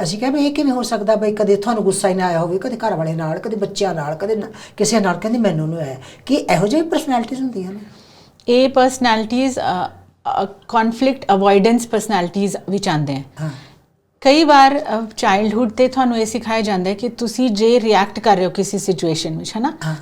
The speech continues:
Speaker 2: ਤਾਂ ਉਹ ਗਲਤ ਹੈ। ਗੁੱਸੇ ਨੂੰ as a bad emotion ਤੁਹਾਨੂੰ ਸਿਖਾਇਆ ਗਿਆ ਹੈ,
Speaker 1: ਹਾਂ।
Speaker 2: ਹੈ ਨਾ? ਤੁਸੀਂ ਜਦ ਵੀ ਆਪਣਾ, especially girl children ਵਿੱਚ ਤੁਸੀਂ ਇਹ ਦੇਖੋਗੇ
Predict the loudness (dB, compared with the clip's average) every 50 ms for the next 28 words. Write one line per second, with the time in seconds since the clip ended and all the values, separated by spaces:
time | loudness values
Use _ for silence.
0 | -6 -2 0 0 4 6 6 6 6 4 4 0 -4 -8 -8 -10 -18 _ _ _
1 | _ _ _ _ -10 -2 0 0 0 2 2 2 4 4 2 2 4 2 2 2
2 | 2 2 0 4 6 6 8 8 6 6 6 4 4 4 2 2 2 2 2 2
3 | 2 2 2 2 2 0 -2 -2 -4 -10 -12 -8 -6 -6 -6 -2 2 2 4 4
4 | 4 2 2 0 0 -4 -8 -14 -14 -14 -12 -8 -4 -4 -4 -4 -4 -8 -16 -20
5 | -20 -8 -4 -4 -2 2 2 2 4 6 4 4 6 4 6 4 4 4 2 2
6 | 2 2 2 0 -4 -10 -10 -2 2 4 4 4 2 2 2 2 2 4 4 6
7 | 6 6 6 4 2 2 2 2 2 0 0 0 -2 -2 -4 -6 -12 -12 -6 -6
8 | -6 -2 0 0 0 0 -2 -2 -2 -4 -2 -2 -4 -6